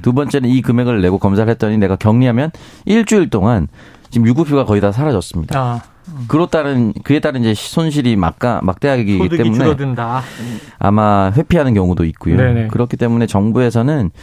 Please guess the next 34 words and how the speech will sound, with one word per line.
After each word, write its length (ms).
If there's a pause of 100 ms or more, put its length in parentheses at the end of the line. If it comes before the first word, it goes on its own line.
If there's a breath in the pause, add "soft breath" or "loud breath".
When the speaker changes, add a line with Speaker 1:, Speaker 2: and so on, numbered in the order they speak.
(300 loud breath)
Speaker 1:
최소한 320
피씨알 280
검사 260
정도만큼은, 960 (540 loud breath)
어, 260
좀 200
보전을 340
해줘야 320
되는 180
것이 180
아닌가, 300
예전처럼. 760
그렇게 240
Speaker 2:
음. 20
Speaker 1:
저는 200
생각이 280
들고, 500 (480 loud breath)
제가 180
매번 220
말씀드리는 460
이제 140
오늘 320
칠월 280
이십칠일 380
영 180
시 120
기준 480 (340)
치명률 360
말씀드리면, 840 (580 loud breath)
우리가 160
흔히 120
말하는 220
독감, 420 (180)
음, 280